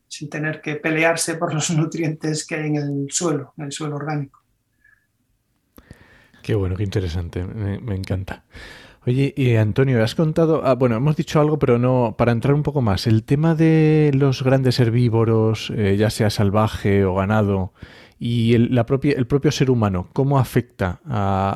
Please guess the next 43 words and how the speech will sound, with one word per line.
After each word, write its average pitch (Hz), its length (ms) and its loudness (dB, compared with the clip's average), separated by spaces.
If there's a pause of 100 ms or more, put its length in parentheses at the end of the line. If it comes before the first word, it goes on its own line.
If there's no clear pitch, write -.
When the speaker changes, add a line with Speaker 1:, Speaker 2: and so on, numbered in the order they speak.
(140)
Speaker 2:
a, 104 80 0
o 101 40 -8
cómo 120 240 0
ha 127 60 4
afectado? 123 440 0
Porque 92 140 -2
claro, 110 160 0
si 90 80 -8
estamos 98 280 -6
desde 104 200 -4
los - 280 -6
<laughs> - 20 -16
romanos, 131 320 -2
desde 107 180 -2
los 117 200 -2
romanos 123 460 -2
ahí 117 200 0
ya 117 260 0 (320)
retratados, 123 800 0 (300)
¿cómo 147 200 2
ha 147 40 4
afectado 117 600 2
a, 110 320 0
al 107 160 2
ecosistema 110 520 -2
de 104 80 4
las 98 140 -2
turberas? 92 540 -6 (1400)
Speaker 1:
Eh, 165 760 -4
yo 208 160 -2
creo 294 160 2
que 202 100 -4
no 180 180 0
hay, 160 520 -4
n-, 175 260 -6 (220)
no 190 160 -4
hay 196 160 0
un 185 120 0
efecto 170 440 -4
que 165 80 -6
puedes 156 260 -6
decir, 151 300 -10
esto, 156 560 -10